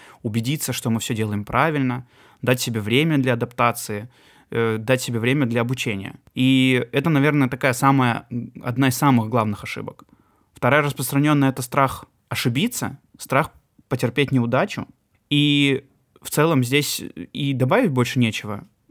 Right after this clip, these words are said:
э, но, э, есть решение сразу этому. Ошибка, прежде всего, это возможность для обучения роста.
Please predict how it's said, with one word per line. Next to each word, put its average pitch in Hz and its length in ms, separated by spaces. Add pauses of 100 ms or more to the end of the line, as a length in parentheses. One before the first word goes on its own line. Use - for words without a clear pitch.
э, 123 180
но, 143 600 (100)
э, - 100 (420)
есть 135 600 (220)
решение 139 460
сразу 110 320
этому. 104 480
Ошибка, 131 640 (500)
прежде 127 280
всего, 123 360
это 117 240
возможность 117 460
для 120 80
обучения 117 380
роста. 160 380